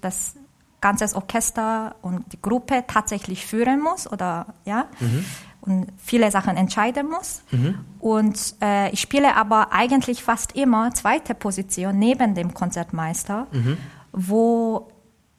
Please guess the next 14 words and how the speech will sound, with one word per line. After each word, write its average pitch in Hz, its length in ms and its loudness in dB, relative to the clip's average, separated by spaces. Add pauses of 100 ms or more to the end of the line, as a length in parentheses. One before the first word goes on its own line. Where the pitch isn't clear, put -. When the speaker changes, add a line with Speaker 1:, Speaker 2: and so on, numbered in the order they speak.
(140)
Speaker 1:
ich - 460 -2
persönlich 220 540 2
finde, 202 580 2
dass 190 300 -2
ich, - 480 -6
ähm, 170 680 -4 (500)
die 185 80 -2
Brücke 254 540 0
zwischen 214 520 0
Konzertmeister 196 1040 0 (100)
und 196 200 2
die 185 100 -4
Gruppe 175 340 -6
bin. 160 320 -6